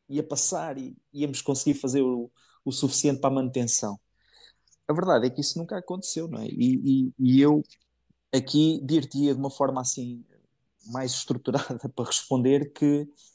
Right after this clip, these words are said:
hum, epá,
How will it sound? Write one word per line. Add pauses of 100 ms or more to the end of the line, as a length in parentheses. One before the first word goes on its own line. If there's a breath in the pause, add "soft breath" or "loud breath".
(500 soft breath)
hum, (1160)
epá,